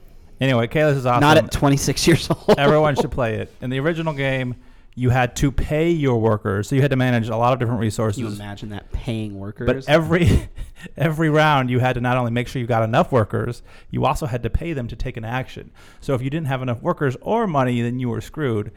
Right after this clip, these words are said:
Speaker 1: But in this game, they just simplified it, and they just, there's just workers. They don't have to be paid. Uh, and in the, the original game, there was what was called a favor, and there was five different little tracks that you could move up on, and depending upon,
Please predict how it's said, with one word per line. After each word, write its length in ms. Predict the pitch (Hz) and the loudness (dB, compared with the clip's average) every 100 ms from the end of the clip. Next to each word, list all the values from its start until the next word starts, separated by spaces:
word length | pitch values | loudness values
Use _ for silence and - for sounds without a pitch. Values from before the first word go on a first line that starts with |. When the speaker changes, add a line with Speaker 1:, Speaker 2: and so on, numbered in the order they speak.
| - - - - - | -20 -20 -20 -14 -6
Speaker 1:
But 80 | 127 | -2
in 60 | |
this 160 | 226 - | -2 0
game, 300 | 127 120 117 | 0 0 0
they 80 | 113 | -2
just 180 | 123 | -4
simplified 440 | - 156 127 123 113 | -4 -4 -2 0 0
it, 60 | 101 | -2
and 80 | 107 | -4
they 60 | |
just, 240 | 110 104 - - - | -6 -8 -10 -14 -6
there's 180 | 107 | -4
just 140 | 139 104 | -2 2
workers. 380 | - - 110 104 | 2 2 0 0
They 80 | |
don't 100 | 113 | 0
have 140 | 131 120 | -2 -2
to 60 | |
be 100 | 117 | -6
paid. 480 | 113 127 110 95 104 - - - - - - - - - - - - | -4 -2 -2 -6 -12 -18 -20 -20 -20 -20 -20 -20 -20 -20 -20 -18 -10
Uh, 300 | 107 107 107 - - | -6 -4 -6 -10 -8
and 160 | 117 113 | -4 0
in 160 | 117 113 | 0 -2
the, 80 | 107 | -4
the 180 | 117 120 | -4 -2
original 320 | 180 190 156 | -2 -2 -2
game, 440 | 131 127 127 123 - | -2 -2 -2 -6 -10
there 240 | 110 117 | -4 -2
was 120 | 113 113 | -2 -2
what 140 | 123 | -4
was 100 | 113 | -4
called 160 | - 110 | -2 -2
a 40 | |
favor, 500 | 95 160 165 113 110 | -2 -2 -2 0 0
and 240 | 95 110 110 | 0 -2 -2
there 80 | 113 | -2
was 160 | 117 | -4
five 320 | - 120 127 131 | -4 -2 -2 -4
different 300 | 131 - 110 | -6 -8 -8
little 140 | 110 | -8
tracks 400 | - 139 113 - | -4 -2 -2 -4
that 80 | - | -6
you 60 | 107 | -4
could 120 | 117 | 0
move 160 | 120 | 0
up 140 | 117 110 | 0 0
on, 220 | 110 107 | -2 -2
and 80 | 107 | -4
depending 320 | - 127 120 | -4 -2 -2
upon, 400 | 117 117 110 | -2 -2 -2